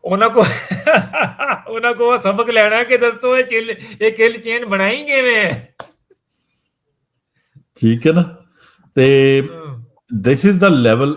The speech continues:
Speaker 2: ਇਹ ਜਿਹੜਾ, ਇਹ ਜਿਹੜੀ ਅਚੀਵਮੈਂਟ ਇਹਨਾਂ ਨੇ ਕੀਤੀ ਹੈ, ਇਹ ਇੰਨੀ ਸੌਖੀ ਨਹੀਂ ਹੈਗੀ ਜਾਬਰ ਸਾਹਿਬ, ਕਿਉਂਕਿ ਇੱਕ ਤਾਂ ਹੈਗਾ, ਤੁਸੀਂ ਪਹਿਲਾਂ ਇਮੇਜਿਨ ਕਰਨਾ ਕਿ ਇਹੋ ਜਿਹਾ ਮੈਂ ਸੋਲੂਸ਼ਨ ਡਿਪਲੋਏ ਕਰ ਸਕਦਾ, ਫਿਰ ਇਹਨੂੰ
Speaker 1: Deploy
Speaker 2: ਪ੍ਰੈਕਟਿਸ
Speaker 1: ਕਰ,
Speaker 2: ਕਰਨਾ।
Speaker 1: ਬਿਲਕੁਲ।
Speaker 2: ਠੀਕ ਹੈ ਨਾ? ਇਹਨੂੰ ਪ੍ਰੈਕਟਿਸ ਕਰਨਾ।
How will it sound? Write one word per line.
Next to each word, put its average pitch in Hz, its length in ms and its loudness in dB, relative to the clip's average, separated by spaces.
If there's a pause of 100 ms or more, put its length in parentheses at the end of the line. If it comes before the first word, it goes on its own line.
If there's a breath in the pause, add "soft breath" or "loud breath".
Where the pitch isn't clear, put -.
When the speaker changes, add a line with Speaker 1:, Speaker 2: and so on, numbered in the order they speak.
Speaker 2:
ਇਹ 175 200 2
ਜਿਹੜਾ, 170 320 0
ਇਹ 175 140 4
ਜਿਹੜੀ 175 220 0
ਅਚੀਵਮੈਂਟ 151 520 -4
ਇਹਨਾਂ 160 180 -4
ਨੇ 170 60 -2
ਕੀਤੀ 127 360 -4
ਹੈ, 160 40 -2
ਇਹ 170 160 -2
ਇੰਨੀ 156 160 -2
ਸੌਖੀ 131 360 -4
ਨਹੀਂ 170 100 -2
ਹੈਗੀ 98 200 -2
ਜਾਬਰ 92 260 -2
ਸਾਹਿਬ, 120 260 -4
ਕਿਉਂਕਿ 170 380 -2 (1400 soft breath)
ਇੱਕ 180 180 -2
ਤਾਂ 196 120 2
ਹੈਗਾ, 156 580 2
ਤੁਸੀਂ 156 200 2
ਪਹਿਲਾਂ 170 300 2
ਇਮੇਜਿਨ 151 400 2
ਕਰਨਾ 127 280 0
ਕਿ 131 120 -4
ਇਹੋ 117 160 0
ਜਿਹਾ 117 100 0
ਮੈਂ 120 80 0
ਸੋਲੂਸ਼ਨ 101 480 -6 (380)
ਡਿਪਲੋਏ 90 400 -2
ਕਰ 69 160 -12
ਸਕਦਾ, 73 260 -14
ਫਿਰ 123 180 -10
ਇਹਨੂੰ 160 160 2
Speaker 1:
Deploy 135 220 2
Speaker 2:
ਪ੍ਰੈਕਟਿਸ 139 260 -2
Speaker 1:
ਕਰ, 110 60 -12
Speaker 2:
ਕਰਨਾ। - 280 -8
Speaker 1:
ਬਿਲਕੁਲ। 110 200 -16 (680)
Speaker 2:
ਠੀਕ 117 120 0
ਹੈ 180 60 4
ਨਾ? - 60 -2
ਇਹਨੂੰ 185 260 2
ਪ੍ਰੈਕਟਿਸ 131 400 0
ਕਰਨਾ। 87 380 -4